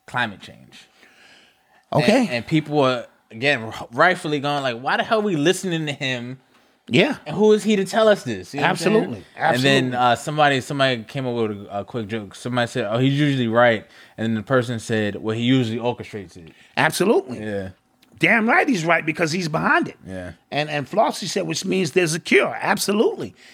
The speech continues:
Speaker 2: If they got a patent for the disease, you know they got the, uh, uh, uh, patent for the cure. So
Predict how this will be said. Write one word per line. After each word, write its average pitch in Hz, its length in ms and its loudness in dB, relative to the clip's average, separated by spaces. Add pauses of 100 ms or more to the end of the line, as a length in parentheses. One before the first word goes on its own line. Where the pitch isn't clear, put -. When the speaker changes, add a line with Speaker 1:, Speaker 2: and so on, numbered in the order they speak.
Speaker 2:
If 135 160 0
they 170 100 2
got 175 180 0
a 151 60 -2
patent 196 400 0
for 190 80 -4
the 180 80 -2
disease, 156 520 0
you 143 80 -2
know 190 200 2
they 320 80 0
got 170 260 -2
the, 151 100 -6 (440)
uh, - 40 2
uh, 143 380 2
uh, 143 140 0
patent 202 360 -2
for 185 100 0
the 156 100 -8
cure. 269 440 0 (480)
So 180 500 2